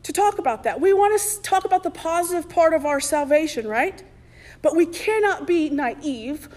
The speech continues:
or ignorant of how easy it is to be distracted or persuaded into false teaching. If you're a believer or if you're not, we've just seen how tricky the devil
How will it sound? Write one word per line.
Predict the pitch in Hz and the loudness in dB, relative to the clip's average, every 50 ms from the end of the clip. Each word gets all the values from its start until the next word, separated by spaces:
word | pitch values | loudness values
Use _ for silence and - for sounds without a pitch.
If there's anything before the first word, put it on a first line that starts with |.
| - - | -6 0
or | - 269 269 - | 0 0 2 2
ignorant | 311 349 349 349 330 285 254 240 233 - - - - - | 0 2 2 2 2 2 0 -2 -4 -8 -16 -18 -12 -8
of | 269 254 | -6 -4
how | 269 294 285 - | -2 -2 -2 -2
easy | - 320 339 359 359 349 381 359 | -2 0 2 2 4 4 2 2
it | 370 320 | 2 2
is | 311 277 262 254 254 262 | 2 2 2 2 0 -2
to | - 254 | -6 -6
be | 247 254 | -6 -6
distracted | 208 247 233 - - - 302 285 294 285 - 320 302 294 - - | -6 -6 -8 -6 -4 -2 -2 -2 -2 -4 -6 -8 -8 -6 -4 -4
or | 262 247 | -4 -4
persuaded | 247 - - 262 240 - - - - 302 285 285 277 233 202 180 185 - - - - _ _ - - - | -4 -6 -8 -8 -8 -8 -10 -4 2 2 2 2 2 0 -6 -6 -8 -12 -16 -20 -20 _ _ -20 -14 -10
into | 269 233 - | -10 -10 -10
false | - - 247 214 202 - - | -6 -4 -4 -4 -4 -4 -8
teaching. | - 269 233 - - - - - - - - - - - - - - - - - | -8 -8 -8 -10 -14 -16 -16 -20 -20 -20 -20 -20 -20 -20 -20 -20 -20 -14 -6 -2
If | 254 254 | -2 0
you're | 285 311 302 | 2 2 2
a | 277 | 4
believer | 226 294 285 294 330 339 339 302 330 | 4 4 2 2 0 0 2 4 4
or | 320 302 294 | 6 6 6
if | 294 285 - | 4 2 0
you're | 294 269 262 | -2 -2 0
not, | 269 285 311 311 254 202 - - - - - - | 0 0 0 0 0 -2 -4 -8 -14 -14 -6 -4
we've | 294 285 247 | -2 -2 -2
just | 226 285 339 330 320 - - | 0 0 0 2 0 0 -2
seen | - 359 349 302 277 254 | -2 -2 -2 -2 -2 -4
how | 247 - 294 302 294 | -4 -4 -4 -4 -4
tricky | 277 - - - 370 339 - - 262 233 226 - - - - - | -4 -6 -6 -6 -6 -6 -6 -8 -10 -10 -10 -14 -18 -20 -16 -10
the | - 254 | -8 -2
devil | 208 285 285 269 254 247 220 202 - | 2 2 2 2 2 -2 -4 -4 -6